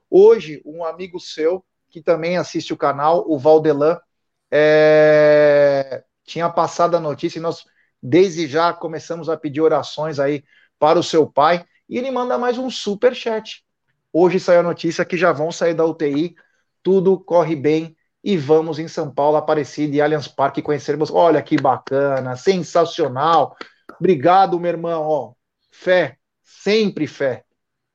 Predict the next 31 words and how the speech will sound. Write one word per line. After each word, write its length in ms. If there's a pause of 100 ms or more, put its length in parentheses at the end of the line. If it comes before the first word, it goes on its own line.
Isso 320
aí, 180
ó, 60
eu 140
tive 240
muita 320
fé 180
na 100
minha 180
vida 360 (1120)
e 60
saí 340
com 120
muita 300
fé. 320 (460)
E 80
a 100
fé, 380
meu, 600
é, 280
move 400
barreiras, 600
cara. 220 (300)
É 240
absurdo 680 (240)
o 80
que 120
faz 260
a 80
fé. 320 (840)
Legal. 500